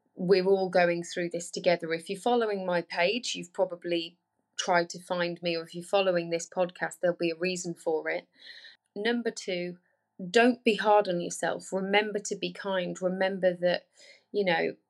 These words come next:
it's okay to just have a day where you feel rubbish. Don't be too hard on yourself. I wouldn't say that over eighteen months, every single solitary day, I've been absolutely on plan, because I haven't.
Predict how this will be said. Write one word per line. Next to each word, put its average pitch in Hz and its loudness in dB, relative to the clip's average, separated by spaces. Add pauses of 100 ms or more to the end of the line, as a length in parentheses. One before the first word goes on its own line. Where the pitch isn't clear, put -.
(160)
it's 202 -2
okay 233 2 (120)
to 180 -10
just 180 -8
have 185 -2
a 185 -2
day 180 4
where 170 -2
you 170 -12
feel 180 -4
rubbish. 185 -2
Don't 202 -2 (260)
be 190 -2
too 180 -6
hard 185 -2
on 175 -8
yourself. 170 -8 (420)
I 220 4
wouldn't 220 0
say 214 2
that - 0
over 165 0
eighteen 175 -4
months, - -4 (120)
every 185 0
single 175 -6
solitary 175 -2
day, 175 0 (280)
I've 175 -6
been 170 0 (120)
absolutely 175 -2
on 170 0
plan, 180 -2
because 185 -6
I 202 -2
haven't. 208 -4